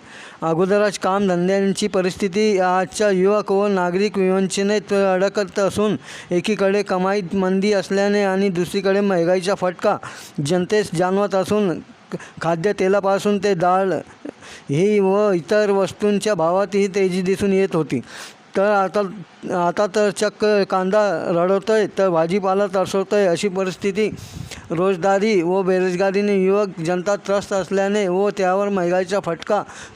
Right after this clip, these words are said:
सोसावत असताना भाजीपाल्याचे ही दर गगनाला भिडत असून आहे. आर्थिक परिस्थितीतून नागरिक जाताना दिसत असून काही ना-, महिन्यांपासून कांदा, कांद्याने चाळीस ते पन्नासचे भाव मु-, मुळे कांदा तर रडवतात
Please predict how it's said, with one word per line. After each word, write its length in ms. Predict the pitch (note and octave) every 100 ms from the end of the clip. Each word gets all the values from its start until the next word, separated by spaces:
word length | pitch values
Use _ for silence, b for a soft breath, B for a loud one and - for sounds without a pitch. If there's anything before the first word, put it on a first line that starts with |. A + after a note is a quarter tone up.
| -
सोसावत 440 | D#3+ F#3 G3 F#3+
असताना 500 | F#3 - G3 G3 G#3
भाजीपाल्याचे 960 | D#3+ E3 F3+ G3 F#3+ G3 G3+ F#3+ F#3 G#3
ही 380 | F3 E3+ F3+
दर 200 | G3+ G3+
गगनाला 600 | F#3 D3 E3+ F3 F#3+ F#3+
भिडत 380 | F#3+ E3+ F3+ -
असून 260 | E3 - C#3 - -
आहे. 560 | E3+ D3+ B2+ - B B B B B B B B G#3+
आर्थिक 420 | E3+ F3+ - A3
परिस्थितीतून 600 | G#3+ G3 F#3 G#3 F#3+ F#3+ G#3
नागरिक 460 | G#3 F#3+ F#3 G3
जाताना 460 | F3+ F#3 F#3+ G3 G3+
दिसत 400 | F3+ F#3 G3+ F#3
असून 260 | F3+ G#3
काही 320 | G3+ F3+ E3+ G#3
ना-, 260 | F#3+ F#3
महिन्यांपासून 840 | F3+ E3 E3 G3 F#3+ F#3 F#3 G#3 C#3
कांदा, 520 | - E3+ F3 G#3 G#3 F#3+ B B B F3+ F3 F#3
कांद्याने 680 | F#3 F3+ F#3 G#3 G3+ G#3 G3+
चाळीस 400 | - F#3 F#3+ F#3
ते 80 | G#3
पन्नासचे 520 | F#3 F#3 G3+ G3 G#3+
भाव 340 | D#3+ F3 G3+
मु-, 640 | G3+ G3 F#3+ F#3+ F#3 F#3 F#3+
मुळे 200 | F#3 G3+
कांदा 360 | F#3+ F3+ F3+ G3+
तर 200 | G3+ F#3+
रडवतात 480 | F3+ G3 F#3+ A3